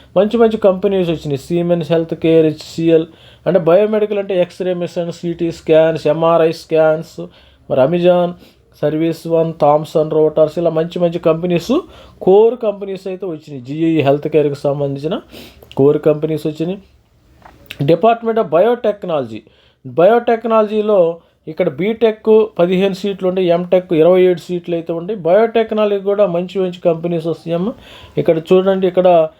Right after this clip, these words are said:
మరి Byju's, టీసీఎస్, Cognizant Life Sciences, ఆ, భారత్ బయోటెక్, ఎరా ఫిషర్, ఎన్టీటీ,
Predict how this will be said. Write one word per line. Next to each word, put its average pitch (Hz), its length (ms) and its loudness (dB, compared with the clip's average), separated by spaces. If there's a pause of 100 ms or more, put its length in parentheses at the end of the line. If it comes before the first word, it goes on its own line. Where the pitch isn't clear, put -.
(280)
మరి 151 180 -4
Byju's, 170 600 0 (160)
టీసీఎస్, 160 540 -4
Cognizant 160 560 0
Life 156 240 0 (100)
Sciences, 160 720 -4 (480)
ఆ, 143 160 2
భారత్ 143 500 2
బయోటెక్, 156 720 0
ఎరా 156 300 2
ఫిషర్, 151 440 -6
ఎన్టీటీ, 156 720 -6